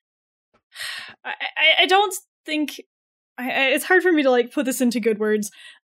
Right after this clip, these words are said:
I think it's important for characters to have those, for sure. It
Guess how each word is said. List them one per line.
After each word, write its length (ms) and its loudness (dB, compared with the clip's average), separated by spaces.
I 80 2
think 200 4
it's 120 2
important 320 0
for 100 -2
characters 380 -4
to 60 -8
have 260 -6
those, 380 -12
for 140 0
sure. 380 0
It 200 -4